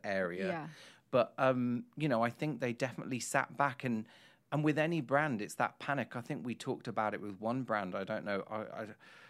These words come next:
Speaker 1: I don't wanna name the brand, but there was one that had changed all their concept of branding and packaging, and you went, "Oh my God, I hardly recognize that brand." And I think what some of those heritage brands do is they see these other up-and-coming brands,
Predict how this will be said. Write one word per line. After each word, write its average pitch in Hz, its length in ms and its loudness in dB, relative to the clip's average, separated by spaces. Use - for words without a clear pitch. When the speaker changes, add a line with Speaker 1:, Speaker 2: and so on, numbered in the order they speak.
Speaker 1:
I 117 60 0
don't 117 140 2
wanna 113 160 2
name 110 260 4
the 113 80 0
brand, 120 240 0
but 139 100 -2
there 110 80 0
was 101 140 -4
one 113 220 2
that - 80 0
had - 100 -10
changed 107 400 -2
all 104 100 0
their 101 260 -2
concept 104 580 -4
of 104 180 -10
branding 98 440 0
and 95 140 -4
packaging, 104 480 -6
and 101 100 -2
you 104 120 -2
went, 98 180 -2
"Oh 117 100 -2
my 104 160 -2
God, 104 220 0
I 92 60 0
hardly 98 400 0
recognize 98 560 -2
that - 180 -4
brand." 95 380 -2
And 139 120 2
I 143 80 4
think 170 280 -4
what 147 200 4
some 151 280 0
of 135 100 0
those 131 280 4
heritage 120 500 0
brands 107 340 0
do 156 200 2
is 101 120 0
they 110 160 0
see 143 260 -2
these 143 340 0
other 127 260 2
up-and-coming 110 560 -2
brands, 123 580 -2